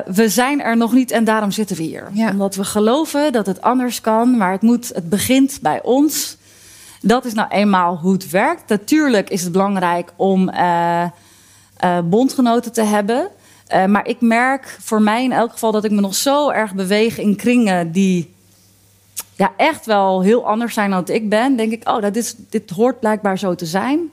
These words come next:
Speaker 1: Oké, dan ben ik de eerste en dan zullen mijn
Speaker 2: Ja.
Speaker 1: dochters het zometeen wat makkelijker hebben."
Speaker 2: Precies.
Speaker 1: Dat is zeg maar wat mij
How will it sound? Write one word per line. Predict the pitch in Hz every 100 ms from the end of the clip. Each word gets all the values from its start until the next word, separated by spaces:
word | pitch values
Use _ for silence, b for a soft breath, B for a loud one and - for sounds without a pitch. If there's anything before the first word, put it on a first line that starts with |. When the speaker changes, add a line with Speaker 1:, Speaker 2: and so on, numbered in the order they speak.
| _ b b b
Speaker 1:
Oké, | - 226
dan | 190 190
ben | 202 233
ik | 196
de | 180
eerste | 185 247 220
en | 220
dan | 185
zullen | 190 185
mijn | 185 196
Speaker 2:
Ja. | 185
Speaker 1:
dochters | 196 196 175
het | 175
zometeen | 180 165 165
wat | 156 156
makkelijker | 165 214 196 - 110 156
hebben." | - - -
Speaker 2:
Precies. | 196 - - 165 156
Speaker 1:
Dat | 202 214
is | 214
zeg | 220 208
maar | 202 190
wat | 190 190
mij | 185 175 175